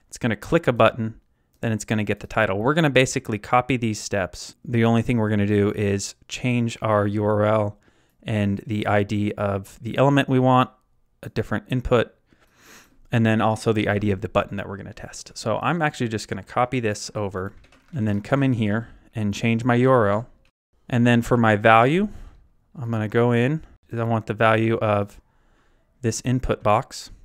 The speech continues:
So I'll go ahead and inspect that element. And you can see it has an I D of M C E email. If you're familiar with MailChimp, that's a MailChimp email input. And then instead of WebDriver I O, I'm gonna say test at test dot com.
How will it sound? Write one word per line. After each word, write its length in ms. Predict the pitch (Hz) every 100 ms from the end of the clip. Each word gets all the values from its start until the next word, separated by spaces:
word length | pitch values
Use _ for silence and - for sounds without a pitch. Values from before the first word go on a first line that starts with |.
| _
So 140 | - 117
I'll 60 |
go 140 | 117 113
ahead 100 | 113
and 100 | 101
inspect 560 | 98 - 135 - - -
that 200 | 120 117
element. 380 | 117 123 151 - _ _ _
And 100 | 147
you 60 | 139
can 60 |
see 200 | 127 139
it 80 | 123
has 160 | 120 117
an 80 | -
I 220 | 110 107
D 260 | 110 107
of 200 | 104 98
M 200 | - 104
C 260 | 101 - - 123
E 420 | 110 107 104 - 135
email. 340 | 151 151 151
If 100 | -
you're 80 | 117
familiar 380 | - 127 123 117
with 160 | 104 113
MailChimp, 520 | 110 110 - 110 -
that's 200 | 98 -
a 60 |
MailChimp 520 | 104 98 98 104 104 -
email 400 | 110 107 104 - _
input. 380 | 117 107 127 - _ _ _ - _ - _
And 140 | 127 120
then 240 | 123 123
instead 280 | 120 - 139
of 60 | 120
WebDriver 400 | 120 117 104 101
I 220 | 104 110
O, 240 | 123 127
I'm 120 | 107
gonna 140 | 107 101
say 220 | - 98
test 420 | - - 120 - -
at 320 | 113 107 -
test 340 | - - -
dot 280 | - - -
com. 500 | - 165 160 160 160